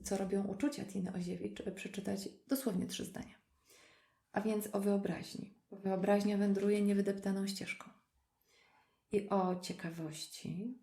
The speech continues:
bo ciekawość zawsze wspina się najwyżej jak może,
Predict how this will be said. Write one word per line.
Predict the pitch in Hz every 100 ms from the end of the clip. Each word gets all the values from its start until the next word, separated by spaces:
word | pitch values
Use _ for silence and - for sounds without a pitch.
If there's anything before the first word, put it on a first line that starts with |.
| -
bo | 175 170 165 165 156
ciekawość | - 175 - 165 160 156 156 - - - -
zawsze | - 175 - - -
wspina | - - 208 202
się | 208
najwyżej | 196 202 196 208 285 269
jak | 262 214
może, | 202 180 185